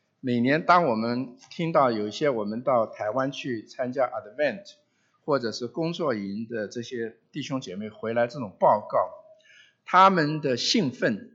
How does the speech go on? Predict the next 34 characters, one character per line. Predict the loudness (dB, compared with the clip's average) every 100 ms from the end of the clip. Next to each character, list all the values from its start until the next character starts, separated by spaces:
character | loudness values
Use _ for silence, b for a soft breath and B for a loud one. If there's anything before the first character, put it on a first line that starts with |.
| _ _
也 | -8 -8
带 | 2 4 4
给 | 2 -4
我 | -4 -6 -10
们 | -10 -12
的 | -12 -14
鼓 | -14 -6 -6
舞 | -6 -10
是 | -12 -14
同 | -16 -14 -4
样 | -4 -4
的 |
啊。 | -12 -20 -20 _ _ _ _ _ _ B B B B B
但 | 8 8
是 | 8 2
很 | 2 4
有 | 4
意 | 4 2
思 | 2 2
的 | 0
事 | 0 0
情 | -4 -2
是 | -2 -4
啊， | -8 -12 _ _ _ b b b b b b _ _
在 | 6 6
兴 | 8 8 8
奋 | 8 4
快 | 8 10
乐 | 10 6
的 | 2
情 | 2 0
绪 | 0 -2
之 | -4
下， | -2 4 4 2